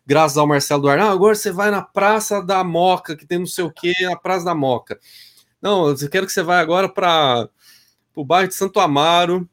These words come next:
né? Nossa, eu lembro infi-, infinitos lugares. "Ah, tem uma galeria de discos de vinil na Barão de não sei o quê. Eu quero que você compra, vê quantos discos de vinil você comp-, você consegue comprar com dez reais."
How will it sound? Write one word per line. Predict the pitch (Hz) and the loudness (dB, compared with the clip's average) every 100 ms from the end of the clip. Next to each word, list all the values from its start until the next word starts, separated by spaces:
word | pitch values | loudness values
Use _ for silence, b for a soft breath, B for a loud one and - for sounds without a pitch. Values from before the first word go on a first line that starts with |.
| - | -8
né? | 131 156 147 123 120 | -4 -2 -4 -8 -6
Nossa, | 147 180 135 | -4 -4 -2
eu | |
lembro | 131 175 139 | -2 0 -4
infi-, | 123 - 131 | -8 -10 -12
infinitos | 127 - 160 190 196 131 | -12 -8 -4 -2 -2 -6
lugares. | 120 127 160 | -4 0 0
"Ah, | 190 180 147 | 0 0 0
tem | 165 | 0
uma | 175 | 0
galeria | 180 180 165 160 202 226 208 | 2 4 4 2 0 4 2
de | 151 | 2
discos | 151 135 175 220 - 180 | -10 -4 -2 -2 -2 -8
de | 165 | -10
vinil | 160 156 156 202 220 | -6 -6 -4 -4 -2
na | 190 | -2
Barão | 156 151 151 208 | 2 2 4 2
de | 196 | 0
não | 185 | -2
sei | 185 | -2
o | 175 | -6
quê. | - 165 180 208 208 B - | -6 -2 2 2 0 B -10
Eu | 139 | -6
quero | 180 | -4
que | 180 | -4
você | - | -6
compra, | - 185 190 190 - _ - - | -2 -2 0 -4 -6 _ -20 -6
vê | 156 | -4
quantos | 175 202 233 214 | 2 2 4 0
discos | 147 180 208 165 | -2 -2 -2 -4
de | |
vinil | 160 175 | -2 -2
você | 180 | -2
comp-, | 180 175 | -6 -6
você | - | -8
consegue | 165 151 160 | -8 -6 -8
comprar | 160 156 | -6 -6
com | 156 151 | -4 -2
dez | 143 175 - | 0 0 -2
reais." | 165 123 113 101 - | 0 2 2 -2 -10